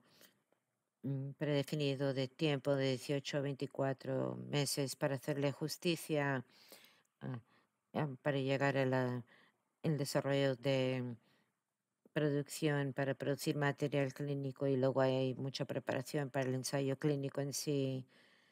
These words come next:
Estamos pensando a finales del dos mil veinticuatro o al principios del dos mil veinticinco, cuando tendríamos datos clínicos. Ojalá fuera antes, pero vamos tan rápido como podemos.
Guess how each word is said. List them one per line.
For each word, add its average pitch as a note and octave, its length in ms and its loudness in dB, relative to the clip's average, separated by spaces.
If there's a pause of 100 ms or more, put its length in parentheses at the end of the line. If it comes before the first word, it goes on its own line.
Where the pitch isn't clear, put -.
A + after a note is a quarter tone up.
(160)
Estamos C3+ 340 -4
pensando C3 920 -2 (1600)
a D3 160 2
finales C#3 480 -2
del C3 140 -4
dos C3 180 -6
mil C#3+ 140 0
veinticuatro C3+ 800 2
o - 20 2
al B2+ 140 0
principios C#3+ 560 -2
del C3+ 180 2
dos C3 220 -4
mil C#3 140 -2
veinticinco, C3 1040 -2 (680)
cuando C3+ 380 0
tendríamos C3 600 -2
datos C3+ 340 2
clínicos. C3+ 680 0
Ojalá C#3 320 2
fuera C#3 320 2
antes, D3+ 420 2 (560)
pero C#3+ 200 4
vamos C#3 240 2
tan C#3+ 640 4
rápido C#3 520 4
como C3+ 280 0
podemos. B2+ 840 -2